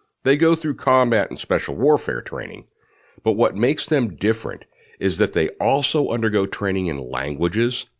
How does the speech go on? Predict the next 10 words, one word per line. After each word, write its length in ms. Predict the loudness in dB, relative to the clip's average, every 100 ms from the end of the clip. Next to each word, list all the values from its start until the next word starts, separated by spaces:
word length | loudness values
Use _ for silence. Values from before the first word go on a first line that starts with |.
| _ _ _ -8
culture, 680 | 2 2 2 -4 -6 -14 _ _ _ -20
psychological 1000 | -10 -2 0 0 -2 0 2 2 0 -2 -2
warfare, 720 | 0 -2 -2 0 0 0 -4 _ -8
diplomacy, 840 | -8 -2 2 2 2 0 -2 -4 _ _
politics, 680 | -2 2 2 0 -2 -4 -2
and 140 | -4 0
other 280 | 0 0
unique 340 | -2 -4 -10 -8
skills. 600 | -6 -2 -2 -4 -14 -20 _ _ _ _ _ _ _ _ _ _
History. 500 | 0 2 -4 -6